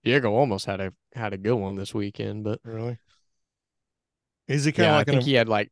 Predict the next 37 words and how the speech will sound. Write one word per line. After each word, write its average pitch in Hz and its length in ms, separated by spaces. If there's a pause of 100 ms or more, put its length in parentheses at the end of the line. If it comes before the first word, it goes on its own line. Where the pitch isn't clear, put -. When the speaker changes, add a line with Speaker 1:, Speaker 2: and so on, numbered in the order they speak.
Speaker 1:
t-, - 80 (180)
he, 139 160
like, 123 260 (160)
tapped 147 360
it 120 100
over 131 240
somebody 131 640
or 120 160
something, 107 560
and 98 180
it, 95 80 (580)
they, 131 100
we 131 140
had 165 180
two 147 200
guys 123 280
in 110 80
the 104 80
middle 107 260
that 104 140
were 98 140
open, 107 360
but, 98 220 (420)
and 110 120
I 101 100
was 98 120
one 104 160
of 104 60
them, 107 80
but 104 80
I - 20
was 95 100
like, 98 200
"This 104 140
dude 98 200
deserves 98 420
it. 98 200